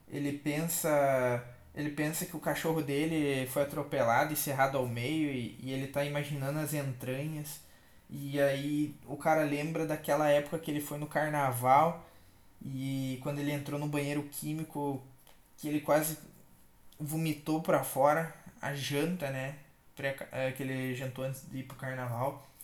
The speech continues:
Então, é foda, bicho.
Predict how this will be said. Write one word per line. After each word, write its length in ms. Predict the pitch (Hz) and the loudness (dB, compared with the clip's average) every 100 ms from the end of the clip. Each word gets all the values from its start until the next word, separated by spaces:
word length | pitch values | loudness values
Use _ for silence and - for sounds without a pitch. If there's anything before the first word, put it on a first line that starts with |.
| - - - - - - - | -20 -20 -20 -20 -20 -20 -12
Então, 580 | 143 139 143 139 143 147 143 139 123 - - - _ - - _ - _ _ - - _ - _ - - | -8 -6 -4 0 0 0 -4 -6 -8 -12 -20 -20 _ -20 -20 _ -20 _ _ -20 -20 _ -20 _ -20 -10
é 120 | 160 | -4
foda, 440 | - 170 175 156 | -2 2 2 4
bicho. 420 | 135 120 113 - | 2 -2 -4 -8